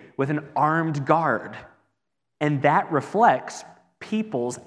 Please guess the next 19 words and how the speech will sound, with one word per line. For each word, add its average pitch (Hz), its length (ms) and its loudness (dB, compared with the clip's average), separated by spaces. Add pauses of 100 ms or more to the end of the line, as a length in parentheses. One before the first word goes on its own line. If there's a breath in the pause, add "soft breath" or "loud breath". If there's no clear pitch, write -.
attitude 143 640 -2
towards 147 340 -2
I 113 200 2
R 143 200 2
S 254 200 -4
agents 95 480 -10 (200 soft breath)
today 147 580 2 (140)
in 160 160 -4
two 220 180 4
thousand 139 420 2
and 180 100 0
twenty-three 143 680 0 (160 loud breath)
in 143 120 2
the 143 80 4
United 110 300 0
States 120 260 -2
of 131 60 -2
America. 131 560 -2 (1700)
So 160 280 4